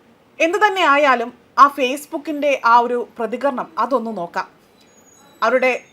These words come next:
Facebook പോസ്റ്റ് ഇങ്ങനെയാണ്: "പെണ്ണുങ്ങൾ പാരസ്പര്യം പുലർത്തുകയോ?" ബസ്സിൽ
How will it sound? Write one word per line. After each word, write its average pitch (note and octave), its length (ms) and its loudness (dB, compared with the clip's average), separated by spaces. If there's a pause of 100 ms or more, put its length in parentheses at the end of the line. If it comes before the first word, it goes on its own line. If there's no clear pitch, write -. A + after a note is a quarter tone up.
Facebook A#3 480 -6
പോസ്റ്റ് A#3 400 -4 (180)
ഇങ്ങനെയാണ്: F#3+ 420 -8 (1120)
"പെണ്ണുങ്ങൾ F#4+ 480 0 (240)
പാരസ്പര്യം C#4 760 0 (100)
പുലർത്തുകയോ?" G#3+ 600 -4 (640)
ബസ്സിൽ E4 280 0